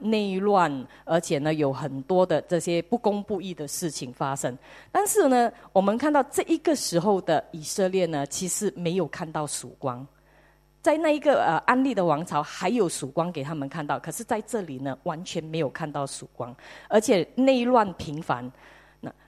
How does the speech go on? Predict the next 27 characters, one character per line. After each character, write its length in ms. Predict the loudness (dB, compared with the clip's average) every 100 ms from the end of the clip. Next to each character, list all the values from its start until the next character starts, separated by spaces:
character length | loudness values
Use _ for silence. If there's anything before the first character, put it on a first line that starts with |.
| _
我 160 | -4 -2
看 200 | 2 2
到 180 | 4 2
三 400 | 0 0 0 0
十 240 | -2 0
年 280 | 2 2 4
的 240 | 6 6 4 0
这 120 | 4
一 220 | 4 2 2
个， 320 | 4 6 4 0
呃， 320 | 0 0 -4
期， 440 | -6 -8 -6 -8 -6
期 240 | -4 -4
间 260 | 0 0 0
呢， 240 | 0 0
总 280 | 4 4 4 6
共 280 | 6 6
发 240 | 2 0 2
生 180 | 0 0
了 140 | -2
四 300 | -4 -4 -4
次 240 | -4 -4
的 160 | -2 -4
这 120 | -4
个 140 | -10 -10
篡 380 | -4 -2 -2
位， 200 | -4 -6